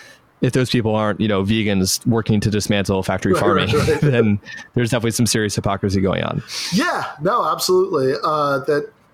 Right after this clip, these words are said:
Speaker 2: I mean, in fa-, in fact, that's, that's funny 'cause, like, sometimes I will see those people, uh, trying to kinda do the reductio in the other direction and saying, uh, "Oh my God, look at these, like, crazy liberals who,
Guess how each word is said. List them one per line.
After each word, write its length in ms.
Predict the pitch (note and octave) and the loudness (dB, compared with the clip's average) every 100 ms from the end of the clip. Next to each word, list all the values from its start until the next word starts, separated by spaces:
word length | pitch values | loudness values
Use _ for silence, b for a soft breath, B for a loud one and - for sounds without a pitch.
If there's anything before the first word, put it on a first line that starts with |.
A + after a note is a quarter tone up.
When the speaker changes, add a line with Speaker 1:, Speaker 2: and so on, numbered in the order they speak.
| _ E3+ | _ -2
Speaker 2:
I 60 | E3 | 2
mean, 140 | D#3+ | 0
in 60 | D3 | 0
fa-, 200 | A3 F3+ | -2 -2
in 80 | |
fact, 240 | E3+ G3 F3 | -2 -4 -2
that's, 200 | D#3 - | -2 0
that's 200 | E3 - | -2 -2
funny 260 | G3 F3 | -2 -2
'cause, 220 | D3+ D3 D3 | -2 -2 0
like, 160 | D3 | 0
sometimes 480 | - F3 E3+ D3+ C#3 | -2 -2 -2 -2 -2
I 40 | |
will 220 | C#3+ D3 C#3 | 0 0 0
see 200 | - D3+ | 0 0
those 180 | C#3 C3 | 0 -2
people, 560 | D3+ D3 C#3+ C3+ C3 - | -4 -2 0 0 0 -2
uh, 260 | C#3+ C3 C3 | -2 -2 -2
trying 540 | - - D3 D3 C#3+ C#3+ | -4 -2 0 0 -2 -4
to 180 | - C3+ | -4 -6
kinda 260 | - C#3+ C3 | -4 -4 -2
do 180 | D3+ | -2
the 100 | C#3+ | -2
reductio 520 | C3+ C3 C#3 - D3 C#3 | -2 0 -2 0 -2 0
in 80 | |
the 80 | C3+ | 0
other 200 | C#3 C#3 | 0 0
direction 680 | C3 C3+ C#3 - - C3+ C3 | 0 0 -2 -4 -4 -2 -2
and 160 | C3+ | -4
saying, 560 | - C#3+ C3+ C3+ C3+ C3+ | -4 0 0 0 -2 -8
uh, 500 | - D3 C3 B2+ B2+ - B B B B _ _ D#3 | -8 -2 0 0 -2 -6 B B B B _ _ -4
"Oh 180 | D#3+ | -2
my 160 | D3+ C#3 | 0 -2
God, 360 | D3 D3 C#3+ C3+ | 0 0 0 -2
look 200 | C#3+ D3+ | -2 -2
at 100 | C#3 | -2
these, 300 | C#3 C3 C#3 | 0 0 -2
like, 160 | C#3 | -4
crazy 400 | - D3+ C#3+ C#3 | -2 -2 0 0
liberals 580 | C3+ C#3 C3+ C3+ C3+ C3 | 0 0 0 0 0 -2
who, 280 | C#3+ C3+ C3+ | -2 -2 -2